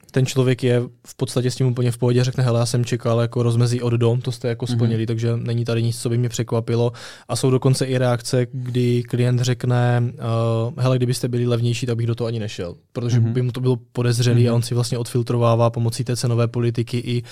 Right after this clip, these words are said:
Speaker 1: relevantnost těch agentur. Jak moc je to správný rozhodnutí, těžko říct, ale
Speaker 2: Mhm.
Speaker 1: pořád jako, když je něco extrémně levný oproti dalším třem nebo čtyřem nabídkám,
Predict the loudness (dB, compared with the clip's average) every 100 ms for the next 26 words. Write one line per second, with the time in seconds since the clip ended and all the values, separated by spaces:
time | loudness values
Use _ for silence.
0 | -20 -20 _ -8 0 4 4 4 0 0
1 | -2 -4 -6 -6 -4 -2 -2 0 -2 -4
2 | -12 -20 -20 -20 _ _ _ _ _ 0
3 | 0 4 4 6 2 2 2 2 4 4
4 | 4 2 0 -2 -6 -4 -2 -2 -2 -2
5 | -2 2 2 2 2 0 2 2 0 0
6 | -2 -2 -8 -8 -2 0 0 0 0 0
7 | 0 -2 -6 _ _ -16 -10 -4 -4 -4
8 | -12 _ -4 -2 0 -2 0 -2 0 0
9 | 0 0 0 0 0 0 -2 0 0